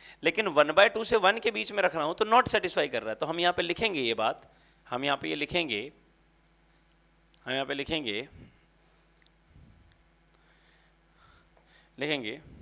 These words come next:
none of the value,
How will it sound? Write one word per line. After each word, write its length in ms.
none 260
of 380
the 160
value, 560